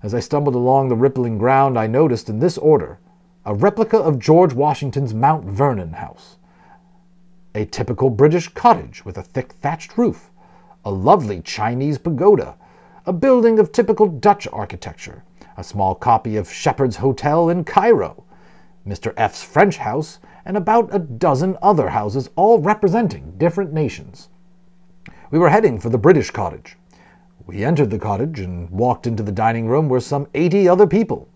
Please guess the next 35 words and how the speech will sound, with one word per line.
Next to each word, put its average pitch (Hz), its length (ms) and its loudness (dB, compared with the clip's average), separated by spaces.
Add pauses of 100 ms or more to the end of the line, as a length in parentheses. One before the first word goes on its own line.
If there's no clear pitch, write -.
were 104 140 -8
eating 113 200 -8
breakfast. 160 500 -8 (960)
As 208 160 0
we 233 80 2
walked 208 300 6
in, 110 280 -2
Mister 160 360 -2
F 117 280 -4
announced 98 440 -4
in 127 60 -6
a 131 60 -2
loud, 185 380 6
clear 196 220 6
voice, 127 460 -6 (720)
Ladies 233 300 4
and 254 160 0
gentlemen, 196 500 0 (300)
may 127 120 -2
I 208 100 8
present 226 420 2
Professor - 400 0
Sherman, 220 500 2 (160)
the 113 120 -4
new 160 420 0
citizen 233 460 -2
of 90 160 -10
Krakatoa. - 600 0 (840)
I - 60 -12
was 95 160 -6
given 113 240 -2
a 107 40 -4
most 104 300 -4
cordial 165 460 2
welcome. 127 540 -14